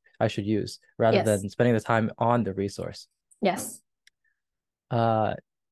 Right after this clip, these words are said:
Speaker 2: I, and I agree with
Speaker 1: so
Speaker 2: that. And that's,
Speaker 1: Mm-hmm.
Speaker 2: that's why I, I understand. That's why, like, when, I think that's one of the reason why I try, I,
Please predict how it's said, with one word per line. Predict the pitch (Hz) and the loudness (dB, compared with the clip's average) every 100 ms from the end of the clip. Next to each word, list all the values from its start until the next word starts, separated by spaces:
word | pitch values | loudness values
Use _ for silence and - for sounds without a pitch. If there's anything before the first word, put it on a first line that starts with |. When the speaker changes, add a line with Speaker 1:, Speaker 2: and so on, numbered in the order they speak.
| _ _ 240 | _ _ 2
Speaker 2:
I, | 294 | 4
and | 302 | 6
I | 311 | 6
agree | 294 381 | 8 8
with | 349 | 6
Speaker 1:
so | 220 | 6
Speaker 2:
that. | 180 185 240 - - | 2 0 -6 -16 -2
And | 240 226 226 | 2 6 6
that's, | 247 262 | 6 4
Speaker 1:
Mm-hmm. | 175 | 4
Speaker 2:
that's | 254 269 277 | 4 2 2
why | 285 277 247 - | 2 4 2 2
I, | 240 269 | 2 2
I | 233 277 | 2 2
understand. | 320 339 294 254 240 | 2 0 -2 -4 -2
That's | 226 240 | -2 0
why, | 240 | 0
like, | 233 220 | 2 0
when, | 202 202 202 - _ _ _ | 0 -2 -6 -12 _ _ _
I | 226 | 2
think | 285 330 | 4 6
that's | 330 277 | 4 4
one | 247 254 | 2 2
of | 254 | 2
the | 247 | 0
reason | 208 214 220 247 240 220 | 2 2 0 0 0 0
why | 196 196 202 202 | 0 0 -2 -2
I | 196 | -6
try, | - 208 202 202 | -4 -2 0 -2
I, | 190 | -6